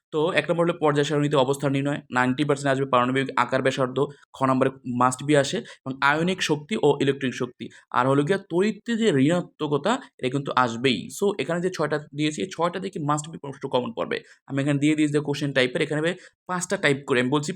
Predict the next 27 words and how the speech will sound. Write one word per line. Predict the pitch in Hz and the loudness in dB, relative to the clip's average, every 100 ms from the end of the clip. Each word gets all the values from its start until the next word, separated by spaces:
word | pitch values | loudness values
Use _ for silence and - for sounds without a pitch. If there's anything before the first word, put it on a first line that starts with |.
| - | -4
পাঁচটা | 139 151 - 185 | -4 -4 -6 0
টাইপ | - 147 - | 0 0 -2
করে | 170 | -2
আমি | 170 170 | -2 -4
কোশ্চেন | 147 147 147 | -6 -4 -4
করাই, | 143 147 | 0 0
প্রত্যেকটা | 180 151 147 - 175 _ 220 220 | -2 -6 -8 -12 -16 _ -4 -2
অধ্যায় | 127 131 147 | -4 -2 -2
থেকে | 165 | -4
পাঁচটা | 160 131 127 | -4 -4 -2
করে | 123 | -2
টাইপ | 123 - | -2 -6
করাচ্ছি। | - - - - | -10 -10 -10 -4
দেখো | 127 127 - | -4 -4 -8
এখানে | 123 123 - - - | -8 -10 -18 -20 -4
রাজশাহী | 127 - 139 131 | -4 0 4 4
আছে, | 131 131 - _ _ | 4 -2 -6 _ _
রাজশাহী | 113 123 - 135 | -2 -2 0 2
বাইশ, | 131 131 131 127 | 2 0 -2 -2
যশোর | 123 127 135 - | 2 2 0 -2
তেইশ, | 131 127 | -2 -2
ঢাকা | 127 120 127 | -2 -2 0
তেইশ, | 117 127 131 | 0 -2 -2
কুমিল্লা | - 127 127 | -4 -2 0
তেইশ, | 123 123 147 139 | -2 -4 -6 -6
সিলেট | 120 - | -8 -6
তেইশ। | 95 | -10